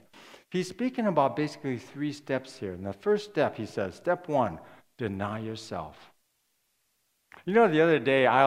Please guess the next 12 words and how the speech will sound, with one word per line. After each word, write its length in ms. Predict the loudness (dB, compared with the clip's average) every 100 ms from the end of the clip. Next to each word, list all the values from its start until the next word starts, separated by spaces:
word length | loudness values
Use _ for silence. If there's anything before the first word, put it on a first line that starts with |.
| 6
was, 100 | 6
uh, 240 | 4 4 4
I 240 | 4 4
was, 100 | 4
I 160 | 2 4
was 100 | 4
on 120 | 2
the 100 | 0
telephone 760 | 0 0 2 2 0 -2 -2 -4
with 160 | -4
an 60 | -2
online, 640 | 0 -2 0 0 0 -2